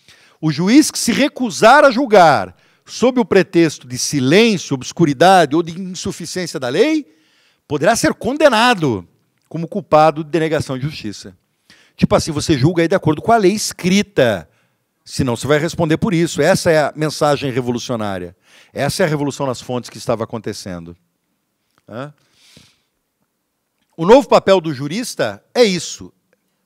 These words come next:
é ler a lei. A escola da exegese dizia, né, o Bunhê, esse grande autor da escola da exegese, "Eu não conheço o direito civil,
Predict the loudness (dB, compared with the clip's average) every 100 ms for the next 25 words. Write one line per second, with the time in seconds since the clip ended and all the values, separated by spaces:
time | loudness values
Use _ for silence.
0 | _ 0 4 4 4 -2 -8 _ _ -6
1 | -4 4 4 4 0 0 2 0 -2 -8
2 | -4 -2 -2 -4 -6 -4 -2 0 0 -2
3 | -6 -4 -4 -4 -8 -12 _ _ _ 0
4 | 0 2 4 6 6 2 _ _ _ _
5 | _ _ _ _ _ _ _ _ -2 0
6 | 4 2 4 -2 -4 -2 -2 0 0 2
7 | 4 4 4 0 0 0 -4 -10 -8 -10